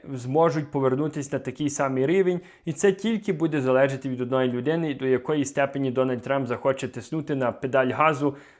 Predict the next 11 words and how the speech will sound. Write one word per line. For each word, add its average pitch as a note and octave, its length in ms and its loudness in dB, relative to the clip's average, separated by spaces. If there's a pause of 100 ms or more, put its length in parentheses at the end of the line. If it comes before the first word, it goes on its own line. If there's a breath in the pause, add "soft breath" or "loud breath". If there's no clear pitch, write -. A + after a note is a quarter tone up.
(160)
е, C#3+ 100 2
в A#2+ 100 -4
сторону C#3 520 4
Канади, E3+ 500 2
чи D3+ 180 -4
він D#3+ 180 0
знизить, D#3+ 680 0
е, D3+ 220 0
цю E3+ 440 2 (260 loud breath)
педаль E3+ 360 4
газу D#3+ 500 2